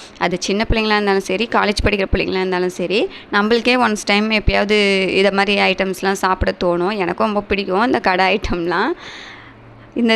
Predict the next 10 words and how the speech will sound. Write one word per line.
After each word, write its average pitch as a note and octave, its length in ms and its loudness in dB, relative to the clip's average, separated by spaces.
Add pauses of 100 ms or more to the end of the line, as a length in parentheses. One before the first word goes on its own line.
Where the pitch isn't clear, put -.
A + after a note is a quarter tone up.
(100)
ஸ்டோர் A3 360 0
இதெல்லாம் G#3 260 0
முதல்ல G3+ 220 2 (120)
பழைய F#3+ 360 4
இதெல்லாம் G3 360 2
எடுத்துட்டு, F#3+ 320 -2
சாக்லேட்லாம் F#3+ 600 0
எடுத்துட்டு F3+ 460 0 (120)
ரிமூவ் G3+ 320 0
பண்ணிவிட்டு, F3+ 320 0